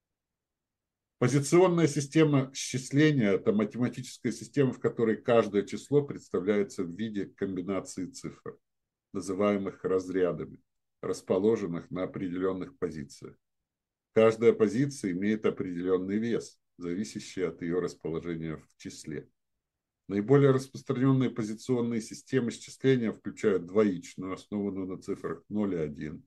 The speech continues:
десятичную, основанную на цифрах от нуля до девяти, восьмеричную, основанную на цифрах от нуля до семи, и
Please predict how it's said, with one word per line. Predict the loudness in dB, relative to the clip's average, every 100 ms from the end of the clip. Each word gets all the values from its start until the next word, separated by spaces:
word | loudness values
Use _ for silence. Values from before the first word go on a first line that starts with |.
| _ _ _ _ _ -12
десятичную, | -6 -6 -6 -8 -8 -8 -8
основанную | -6 -4 -2 -2 -2
на | -4
цифрах | -6 -6 -8 -6 -8 -6
от | -8 -6
нуля | -2 0 0
до | -4
девяти, | -6 -6 -6 -10 -14 -14 _ _ _ _ _ _ -8
восьмеричную, | -8 2 4 4 2 -2 -6 -4 -4 -6 _ _ _
основанную | -8 -6 -2 0 0 0
на | -2
цифрах | -2 -2 -2 -2 -2
от | -2 -2
нуля | -2 2 2
до | 0 -6
семи, | -10 -10 -10 -10 -12 _ _ _ _ -6
и | -2 0 -2 -6